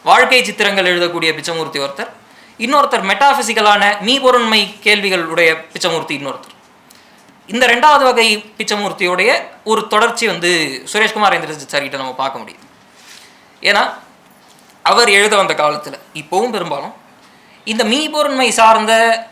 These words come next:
சிந்தனைகள் எல்லாமே படித்த உயர் நடுத்தர அல்லது உயர்தர வர்க்கத்துக்கே உரிய கதை, அந்த, அஹ், வர்க்கத்தை சேர்ந்த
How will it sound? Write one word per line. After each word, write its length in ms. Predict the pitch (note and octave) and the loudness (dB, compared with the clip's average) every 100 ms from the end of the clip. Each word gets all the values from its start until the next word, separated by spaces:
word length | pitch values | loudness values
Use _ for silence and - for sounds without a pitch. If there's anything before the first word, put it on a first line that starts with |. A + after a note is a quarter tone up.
| - | -14
சிந்தனைகள் 640 | - G#3 A#3 A#3+ A3+ G#3+ | -8 -4 0 0 0 0
எல்லாமே 500 | E3 E3 D#3+ D3+ F#3+ - _ _ _ _ _ - | 0 2 2 0 -8 -14 _ _ _ _ _ -2
படித்த 600 | D#3+ G#3 - A#3 C4 - - _ _ - _ | 0 -2 -4 -6 -6 -10 -20 _ _ -20 _
உயர் 260 | D#3+ G3 A3+ | -4 0 0
நடுத்தர 540 | G#3+ G#3 G#3+ A3 - - | 0 -4 -2 -2 -2 -2
அல்லது 300 | F#3+ F#3+ F3+ | -4 -4 -4
உயர்தர 480 | F3 G3 F#3 E3+ D#3+ | -2 0 0 0 -2
வர்க்கத்துக்கே 500 | D#3 E3+ E3 F3+ F#3 | -4 -6 -4 -4 -2
உரிய 520 | D#3 D#3 D#3+ - - - _ _ _ _ _ - | -2 -4 -2 -4 -8 -20 _ _ _ _ _ -4
கதை, 220 | F3+ G3+ | -2 0
அந்த, 460 | D#3+ F#3+ G#3+ A3 - - _ _ - | 0 0 -2 -6 -8 -20 _ _ -8
அஹ், 340 | E3+ D#3+ D#3+ | -2 0 0
வர்க்கத்தை 420 | D#3+ E3+ G3 F#3+ E3 | 0 0 -2 -2 0
சேர்ந்த 500 | F3 F#3 F3 A3 | 2 2 2 -6